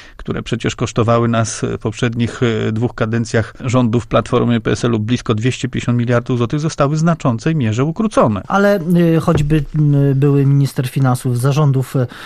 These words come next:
Speaker 2: e, Platformy Obywatelskiej Jacek Rostowski, no, t-, twierdzi, że, no, o, o ile to uszczelnienie, e, to, to może być pięć, e, siedem miliardów, no to, to reszta to jest efekt przyspieszenia gospodarki i generalnie skutek tego, co się dzieje w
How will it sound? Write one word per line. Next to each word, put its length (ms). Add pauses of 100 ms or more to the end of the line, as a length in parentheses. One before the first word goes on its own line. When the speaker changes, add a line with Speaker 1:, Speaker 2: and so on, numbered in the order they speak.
(240)
Speaker 2:
e, 100
Platformy 580
Obywatelskiej 640
Jacek 280
Rostowski, 500
no, 120
t-, 100 (100)
twierdzi, 460
że, 200 (360)
no, 160
o, 180
o 120
ile 180
to 120
uszczelnienie, 640
e, 160 (480)
to, 140
to 140
może 240
być 160
pięć, 560
e, 180
siedem 360
miliardów, 520 (280)
no 80
to, 120
to 220
reszta 320
to 100
jest 160
efekt 320
przyspieszenia 840
gospodarki 840 (440)
i 60
generalnie 520
skutek 340
tego, 220
co 100
się 160
dzieje 340
w 100